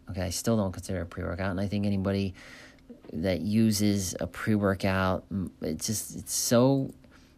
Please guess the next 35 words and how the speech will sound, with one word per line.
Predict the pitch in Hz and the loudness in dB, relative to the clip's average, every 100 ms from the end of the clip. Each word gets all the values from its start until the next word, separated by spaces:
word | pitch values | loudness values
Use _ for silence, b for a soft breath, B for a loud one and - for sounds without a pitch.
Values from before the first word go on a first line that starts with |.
| - - | -20 -6
ineffective | 117 117 110 - 104 110 - 110 | 2 2 2 0 -2 -2 -2 -2
for | 110 - - 98 98 | -4 -14 -6 -2 -2
muscle | 95 101 104 107 | 0 0 0 -2
growth. | 110 117 120 - | 0 2 0 -2
It's | 95 95 - | -6 -8 -8
just, | 95 - | -8 -8
it's | - 87 | -8 -8
just, | - - - B B - | -8 -10 -14 B B -2
nobody | 107 139 151 | 2 2 2
could | - 113 | -2 0
prove | 123 117 | 2 2
to | 101 | 2
me | 95 | 2
that | 85 87 67 - 117 | 2 2 -2 -8 -16
these | 107 92 90 - - - | -6 -4 -4 -8 -14 -16
common, | - 98 104 98 92 | -6 0 2 2 0
these | 90 85 | -2 0
stimulant | - - 120 117 104 98 - | 0 6 8 10 8 4 -2
pre-workouts | - 107 98 90 90 85 85 - - - | -2 0 2 0 0 -2 -2 -6 -14 -8
help | 104 92 | -4 -4
build | - 85 | -4 -4
muscle. | 87 82 87 62 - B B B B B - | -4 -6 -6 -10 -12 B B B B B -2
Now, | 110 110 110 107 107 - - - - - - - - - - - - - - - - _ _ - - - - | 2 4 4 4 4 0 -16 -20 -20 -20 -20 -20 -20 -20 -20 -20 -20 -20 -20 -20 -20 _ _ -20 -20 -20 -6
yes, | 113 123 131 135 | 2 4 4 2
they, | - 113 110 104 | 2 4 4 2
they | 101 101 | 0 0
contain | 104 98 120 110 | -2 -2 0 2
these | 110 98 | 2 0
stimulants, | - 104 104 107 104 | 0 0 2 0 0
and, | 98 98 | -2 -2
you | 101 | -2
know, | 98 | -2
oh, | 95 123 | 0 0
I, | 110 | 0
I, | 107 87 98 | -2 -4 -6